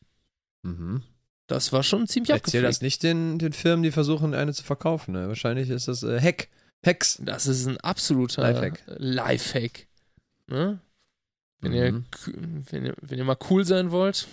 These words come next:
Speaker 2: <laughs> Kai Sinjo fragen.
Speaker 1: Seid wie Kai,
Speaker 2: Ne?
Speaker 1: genau.
Speaker 2: Mhm.
Speaker 1: <laughs>
Speaker 2: L A
Speaker 1: Ja, verrückt, ey.
Speaker 2: Cool
Speaker 1: Nee, das
Speaker 2: K.
Speaker 1: das hab ich echt noch nie gemacht, wirklich nicht. Ich, äh, bin, bin aber jetzt schon begeistert von der Idee. Ich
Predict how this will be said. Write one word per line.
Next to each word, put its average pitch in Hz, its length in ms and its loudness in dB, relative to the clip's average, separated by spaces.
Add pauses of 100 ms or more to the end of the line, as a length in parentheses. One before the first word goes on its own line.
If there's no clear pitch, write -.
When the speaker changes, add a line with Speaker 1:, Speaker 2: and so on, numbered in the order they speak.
Speaker 2:
<laughs> 131 920 -4 (220)
Kai 147 220 4
Sinjo 143 340 4
fragen. - 440 -6 (760)
Speaker 1:
Seid 110 240 -2
wie 120 80 -6
Kai, 120 460 2
Speaker 2:
Ne? 143 120 -8
Speaker 1:
genau. 107 380 0 (380)
Speaker 2:
Mhm. 143 380 0
Speaker 1:
<laughs> - 1120 -6
Speaker 2:
L 139 220 2
A 117 120 6
Speaker 1:
Ja, 135 60 4
verrückt, 135 340 6
ey. 110 120 6
Speaker 2:
Cool - 60 6
Speaker 1:
Nee, 143 100 8
das 139 100 4
Speaker 2:
K. 117 240 -4 (960)
Speaker 1:
das - 80 0
hab 160 80 6
ich 160 120 6
echt 202 140 4
noch 185 100 6
nie 131 140 4
gemacht, 110 400 2
wirklich 143 200 2
nicht. 117 360 0
Ich, - 220 -2
äh, 127 320 6
bin, 147 260 2
bin 151 140 4
aber 160 260 6
jetzt 165 160 4
schon 175 140 4
begeistert 156 440 4
von 123 120 4
der 113 100 6
Idee. 113 100 4
Ich 127 160 -4